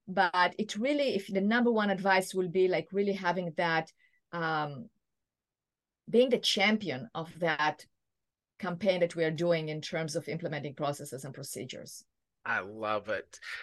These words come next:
Speaker 2: And, and I think that's, I hear that the most, "Well, we did that, but it didn't work, so we shelved it." And to me, that's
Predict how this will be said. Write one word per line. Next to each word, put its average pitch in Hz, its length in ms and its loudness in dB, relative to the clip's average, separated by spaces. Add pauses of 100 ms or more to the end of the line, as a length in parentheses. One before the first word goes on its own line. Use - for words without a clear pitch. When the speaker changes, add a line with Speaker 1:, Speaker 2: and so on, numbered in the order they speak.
(140)
Speaker 2:
And, 143 200 12
and 151 140 10
I 147 100 8
think 156 200 2
that's, 123 480 6
I 117 100 6
hear 143 320 0
that 127 300 6
the 113 80 -4
most, 110 420 -4
"Well, 107 160 4
we 113 120 -2
did 123 200 0
that, 113 260 6
but 107 120 0
it 98 100 -6
didn't 107 300 -2
work, 101 260 -4
so - 140 -6
we 98 160 -10
shelved 117 480 -2
it." 90 400 -8
And 98 540 -10 (520)
to 127 160 -4
me, 135 280 2
that's 104 520 2